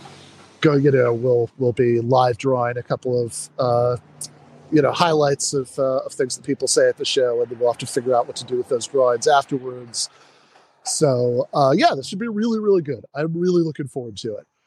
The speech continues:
We will talk about that more later in the show. But right now, I would like to turn my mental attention, as one so often does, to Slovenia and, uh, talk about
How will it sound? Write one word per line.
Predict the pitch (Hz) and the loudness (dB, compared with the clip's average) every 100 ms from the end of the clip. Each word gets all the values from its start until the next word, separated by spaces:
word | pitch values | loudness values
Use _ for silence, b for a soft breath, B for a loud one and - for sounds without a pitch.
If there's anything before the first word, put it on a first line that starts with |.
| _ _ - | _ _ 0
We | 147 | 4
will | 156 | 4
talk | 147 175 156 | 4 2 2
about | 156 147 | 2 2
that | 147 220 | -2 -2
more | 147 139 131 - _ - | -4 -4 -6 -12 _ -2
later | 143 127 | -2 -2
in | 123 | -6
the | 120 | -8
show. | - 117 98 _ _ _ _ | -6 -6 -8 _ _ _ _
But | 226 254 - _ _ - | 2 2 0 _ _ -4
right | 185 233 220 | 0 0 0
now, | 202 170 117 - - _ _ _ - | 0 0 -4 -12 -20 _ _ _ -2
I | 160 165 | 2 4
would | 165 160 151 | 2 -2 -4
like | 156 151 - | -4 -4 -4
to | 151 | -10
turn | 143 - 170 | -10 -6 -2
my | 156 143 143 120 _ - | 2 2 2 -2 _ -6
mental | 156 156 160 | -4 -2 -4
attention, | 143 165 151 175 160 147 _ | -2 -2 -2 -4 -6 -8 _
as | 143 131 | -8 -2
one | 147 | -2
so | 139 156 | 2 4
often | 143 - 139 | 4 2 0
does, | 147 170 - | 2 2 0
to | 139 | -6
Slovenia | - 143 131 170 214 208 _ b b b b _ - | -4 -2 0 2 2 0 _ b b b b _ -2
and, | 175 165 160 147 147 147 139 - - | 2 4 4 2 -2 -8 -10 -12 -4
uh, | 160 151 147 | 0 2 2
talk | - 175 170 156 - - _ _ _ _ _ _ _ - | 0 2 2 0 -8 -20 _ _ _ _ _ _ _ -2
about | 151 151 131 151 151 147 - - - | 0 0 0 0 2 0 -2 -12 -16